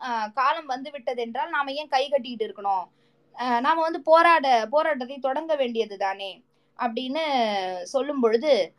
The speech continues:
தாய் நினைக்கிறா, "இவன் ஏன் வந்து நிக்கோலாயும் இந்த செம்பட்டை தலையனும் குறுக்கிட்டு குறுக்கிட்டு பேசிக்கிட்டே இருக்கிறாங்க?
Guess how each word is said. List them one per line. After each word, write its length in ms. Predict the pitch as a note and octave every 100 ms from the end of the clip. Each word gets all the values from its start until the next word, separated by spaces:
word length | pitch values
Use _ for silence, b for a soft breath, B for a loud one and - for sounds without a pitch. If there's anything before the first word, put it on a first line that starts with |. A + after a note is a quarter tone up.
| _ _
தாய் 260 | E4+ G4
நினைக்கிறா, 400 | D#4+ C4+ A#3+ A3 -
"இவன் 200 | D4+ E4
ஏன் 180 | G4 G4+
வந்து 200 | D#4 D4+
நிக்கோலாயும் 680 | C4+ - D#4 D4 C4 C4+
இந்த 80 | C4+ A#3+
செம்பட்டை 360 | B3 C#4+ C#4
தலையனும் 520 | A#3+ A#3 A3 A#3+ C4
குறுக்கிட்டு 320 | A#3+ C4+ C4+ A#3+
குறுக்கிட்டு 380 | A#3+ A#3+ A3+
பேசிக்கிட்டே 380 | A#3 A#3 A3+ A3+
இருக்கிறாங்க? 500 | G#3+ - F#3 F#3 F3